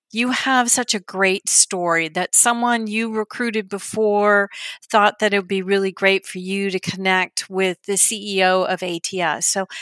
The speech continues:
share with our audience that story. It sounds wonderful.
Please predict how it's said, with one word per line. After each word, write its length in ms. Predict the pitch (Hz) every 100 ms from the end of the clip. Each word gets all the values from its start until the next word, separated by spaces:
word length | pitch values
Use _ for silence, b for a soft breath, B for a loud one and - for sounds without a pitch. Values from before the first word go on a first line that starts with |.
| B B
share 220 | - - 466
with 240 | 494 440
our 80 | 330
audience 580 | 349 349 294 220 - - 233 -
that 240 | 277 -
story. 640 | - - 330 415 170 - - B -
It 60 |
sounds 340 | - 277 339 294
wonderful. 560 | 277 370 339 - -